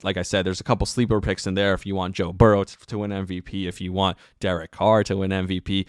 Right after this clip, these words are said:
Patrick Mahomes to win M V P. Yeah, I think it's gonna be a tough race, but Josh Allen feels like he has a lot to prove, and that's always good because he's a really good quarterback and he's done a ton in the league so far. But him having a chip on his shoulder, him feeling like he has something to prove,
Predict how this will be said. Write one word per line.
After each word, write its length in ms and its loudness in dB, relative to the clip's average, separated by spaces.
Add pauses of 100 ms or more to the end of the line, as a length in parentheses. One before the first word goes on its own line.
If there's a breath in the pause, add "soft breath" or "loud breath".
(140 soft breath)
Patrick 340 -2
Mahomes 320 2
to 80 0
win 100 2
M 120 -2
V 120 -2
P. 280 -6 (100)
Yeah, 200 2
I 80 0
think 180 0
it's 100 -12
gonna 140 2
be 80 2
a 40 2
tough 240 2
race, 220 4
but 260 0 (300 soft breath)
Josh 320 6
Allen 460 2
feels 260 0
like 100 2
he 140 0
has 120 2
a 40 -6
lot 240 2
to 80 -10
prove, 340 2
and 100 2
that's 160 2
always 220 6
good 240 6
because 220 -6
he's 140 -2
a 40 0
really 240 4
good 140 2
quarterback 440 2
and 60 -2
he's 140 -2
done 200 4
a 40 4
ton 200 -2
in 100 2
the 60 2
league 280 -2
so 180 -2
far. 320 4 (300 loud breath)
But 100 -8
him 200 4
having 260 6
a 40 6
chip 220 0
on 80 4
his 100 2
shoulder, 340 2
him 200 0
feeling 300 0
like 100 0
he 120 -4
has 220 2
something 300 0
to 80 -6
prove, 300 0